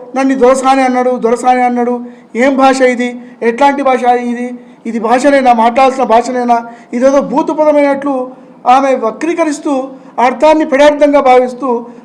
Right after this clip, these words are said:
తాను మాట్లాడుతూ ఉన్నది. వాస్తవానికి Google-లో కొట్టి చూడండి మీరు ఎవరైనా కానీ, Google-లో దొరసాని అంటే అర్థమైంది. దొరసానికి అర్థము జెంటిల్ ఉమెన్ అని ఉంది, పెద్ద మనిషి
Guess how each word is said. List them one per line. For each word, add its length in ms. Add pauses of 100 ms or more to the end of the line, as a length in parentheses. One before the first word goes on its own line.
తాను 160
మాట్లాడుతూ 500
ఉన్నది. 260 (600)
వాస్తవానికి 560
Google-లో 400
కొట్టి 260
చూడండి 180
మీరు 140
ఎవరైనా 340
కానీ, 340 (480)
Google-లో 540 (500)
దొరసాని 520
అంటే 180
అర్థమైంది. 540 (840)
దొరసానికి 1300
అర్థము 720 (460)
జెంటిల్ 480
ఉమెన్ 240
అని 120
ఉంది, 160
పెద్ద 320
మనిషి 400